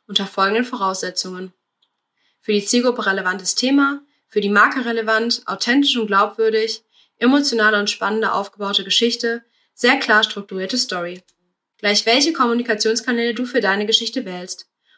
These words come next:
ob du sie als Blog präsentierst, auf einer Landingpage, in Social Media oder als Video. Es bieten sich so viele Möglichkeiten und Herangehensweisen. Doch bei allem gilt, gutes Storytelling optimiert den Erfolg einer Online-Marketing-Kampagne. Dabei ist es nicht unbedingt erfolgreich,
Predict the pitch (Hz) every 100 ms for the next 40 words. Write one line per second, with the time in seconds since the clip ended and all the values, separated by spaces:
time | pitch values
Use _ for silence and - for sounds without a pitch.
0 | - 202 202 208 196 190 - 233 - -
1 | 269 262 254 277 269 277 196 202 190 190
2 | 214 247 247 240 240 - - 285 285 220
3 | 214 214 208 226 - 190 180 180 185 _
4 | _ _ _ - - 254 285 226 214 240
5 | 254 285 226 208 220 - 226 220 220 196
6 | 190 190 190 196 190 175 175 185 _ _
7 | - 214 214 190 233 262 220 214 233 -
8 | _ _ _ - 247 285 - 220 226 240
9 | 226 226 202 - 196 220 233 226 196 -
10 | 202 202 208 202 202 202 202 190 - 196
11 | 185 185 180 185 185 185 _ _ _ _
12 | - - - 226 247 240 208 247 247 240
13 | 220 196 202 202 202 - 220 247